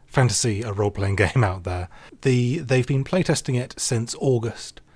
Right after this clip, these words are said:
and hopefully the, the finished, a second edition should be out at Gen Con this year, I believe, so sometime in August.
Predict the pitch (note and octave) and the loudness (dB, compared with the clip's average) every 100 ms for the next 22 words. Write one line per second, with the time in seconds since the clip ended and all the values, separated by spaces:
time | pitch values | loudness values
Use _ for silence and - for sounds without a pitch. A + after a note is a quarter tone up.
0 | - - _ G#2+ A2+ A2+ - F#3+ G3+ D3 | -20 -20 _ -2 -2 -2 -2 -4 -4 -6
1 | B2 A2 G#2+ G#2+ G#2 G2+ G2+ G#2 - G#2+ | -6 -6 -8 -8 -10 -10 -14 -14 -10 -6
2 | C#3+ C3+ - - - - - - - D#3+ | -4 -4 -4 -8 -12 -20 -12 -6 -2 -2
3 | C3+ A2 F#2+ - - _ - A#2 A#2 A#2 | -2 -2 -4 -10 -20 _ -12 -8 -6 -8
4 | A2 - B2 B2+ - A#2+ A#2+ - - - | -8 -6 -4 -6 -6 -6 -8 -14 -20 -20
5 | - - - A2 - - - C#3 C#3+ - | -20 -14 -4 -4 -4 -8 0 2 2 0
6 | D3+ C#3+ A#2+ D3 - F#3+ F#3 G#2 F#2 G2+ | -2 0 -2 -2 -4 -2 0 0 -4 -6
7 | F#2+ G2+ F#2+ E2+ - G#2 G2+ A2+ - - | -4 -4 -6 -8 -6 -4 -2 -6 -12 -12
8 | - A#2+ A2 G#2 G#2+ - G#2 G2+ F#2 - | -4 -2 0 -2 -4 -4 -6 -6 -10 -12
9 | - | -16